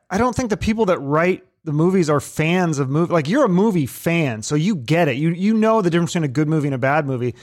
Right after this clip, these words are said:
I feel like a lot of the movies I see, I'm like, "I don't know why somebody would write this screenplay and how this got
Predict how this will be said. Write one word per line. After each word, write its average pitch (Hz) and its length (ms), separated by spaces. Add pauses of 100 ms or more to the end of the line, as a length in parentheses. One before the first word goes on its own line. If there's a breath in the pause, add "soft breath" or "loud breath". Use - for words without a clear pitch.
(280 loud breath)
I 165 60
feel 262 120
like 262 100
a 196 40
lot 180 180
of 220 80
the 165 160
movies 165 300
I 156 60
see, 180 180
I'm 156 80
like, 135 200
"I 165 60
don't 247 160
know 190 100
why 160 400
somebody 165 300
would 139 120
write 139 280
this 139 180
screenplay 143 400
and 131 80
how 156 220
this 147 160
got 147 320